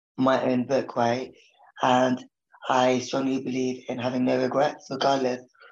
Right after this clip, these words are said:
what happens in your life, because sometimes your struggles generally make you who you are as well, you know? Um, and also, it's not about, like, of course, your support system is there, but that doesn't mean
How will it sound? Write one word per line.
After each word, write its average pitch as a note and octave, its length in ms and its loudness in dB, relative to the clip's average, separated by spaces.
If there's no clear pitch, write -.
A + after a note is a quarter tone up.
what C3 180 -2
happens C3 220 -4
in B2+ 80 2
your C3 80 2
life, C3+ 260 0
because - 340 2
sometimes C#3 640 0
your C3 80 -4
struggles C3 580 -2
generally B2+ 520 0
make B2+ 300 -2
you C3+ 120 -4
who C#3 60 -6
you C3 180 -2
are C3+ 300 0
as - 120 -6
well, C3+ 360 0
you C3+ 140 -4
know? C3+ 340 -6
Um, C3+ 400 -2
and D#3+ 120 0
also, D#3+ 300 0
it's C#3+ 160 -4
not D3+ 220 4
about, D3 380 2
like, - 140 2
of - 100 -2
course, E3 260 0
your D#3 100 0
support D3 320 -2
system C#3 280 -10
is C3 180 -6
there, C3 360 -2
but F3 80 -4
that D3 120 2
doesn't D3+ 260 0
mean C#3 380 -6